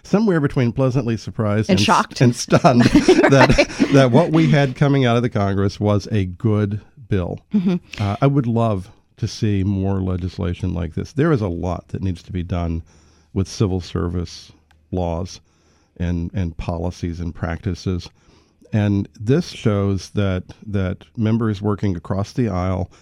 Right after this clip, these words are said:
Speaker 1: can actually come up with something good.
Speaker 2: With, with genuine interest in identifying a genuine problem with a genuine fix, as opposed to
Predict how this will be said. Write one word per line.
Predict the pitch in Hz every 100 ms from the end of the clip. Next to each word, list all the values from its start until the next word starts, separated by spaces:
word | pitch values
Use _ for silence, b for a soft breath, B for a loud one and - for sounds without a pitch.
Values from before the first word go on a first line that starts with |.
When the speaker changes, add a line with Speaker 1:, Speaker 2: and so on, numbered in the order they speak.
| b _
Speaker 1:
can | 113 95
actually | 104 92 - - 98 98
come | - 95
up | 85 82
with | 92
something | - 95 82 - 82
good. | 78 139
Speaker 2:
With, | 240 - -
with | 208 185 -
genuine | - 208 208 202 185 175 170
interest | - 180 180 - 165 151 - - _
in | 165 151
identifying | 147 165 156 151 170 156 143
a |
genuine | 139 160 151 147 143 139
problem | - 147 139 151 139 139
with | 135
a | 139
genuine | - 135 135 135
fix, | - 151 123 -
as | 135 -
opposed | - 156 135 - -
to | 147 127 123